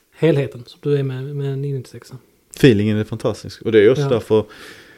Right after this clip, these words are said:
Speaker 2: nio tre Turbo, nu är vi inne på bilsnack, men, eh, det är väl lite
Speaker 1: Ja,
Speaker 2: där.
Speaker 1: alltså det, vi,
Speaker 2: Det är väl
Speaker 1: alltså
Speaker 2: automatiskt.
Speaker 1: oväntat att vi hade en intervju med dig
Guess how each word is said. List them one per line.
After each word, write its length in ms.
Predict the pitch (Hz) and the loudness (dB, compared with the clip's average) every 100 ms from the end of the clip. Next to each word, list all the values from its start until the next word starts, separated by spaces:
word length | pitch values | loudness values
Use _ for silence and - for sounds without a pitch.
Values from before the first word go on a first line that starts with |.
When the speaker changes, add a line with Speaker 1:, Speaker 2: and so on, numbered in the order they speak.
| _ _ _ - | _ _ _ -8
Speaker 2:
nio 260 | - 131 127 | 6 8 8
tre 140 | - | 4
Turbo, 340 | 107 117 110 107 | 0 0 2 2
nu 220 | 110 107 | 4 6
är 40 | |
vi 120 | 127 131 | 6 6
inne 120 | 123 | 4
på 60 | |
bilsnack, 460 | 113 120 113 82 - | 6 6 4 -4 -4
men, 260 | 98 98 101 | -2 -2 -2
eh, 40 | |
det 300 | 98 - - | -4 -6 2
är 20 | |
väl 100 | 117 | 4
lite 220 | 113 113 175 | 6 6 6
Speaker 1:
Ja, 80 | |
Speaker 2:
där. 100 | 175 | 6
Speaker 1:
alltså 160 | 156 147 | 4 2
det, 120 | 160 | 0
vi, 340 | 160 170 165 - | 0 2 2 6
Speaker 2:
Det 60 | 123 | 8
är 20 | |
väl 100 | 117 | 8
Speaker 1:
alltså 140 | 117 | 6
Speaker 2:
automatiskt. 380 | 196 - 226 240 | 6 6 6 6
Speaker 1:
oväntat 440 | 196 180 170 170 | 6 6 4 4
att 100 | 175 | 4
vi 80 | 170 | 4
hade 180 | 165 175 | 4 4
en 80 | 185 | 4
intervju 380 | 175 175 175 165 | 2 4 4 6
med 120 | 165 | 6
dig 380 | 151 139 147 | 4 4 0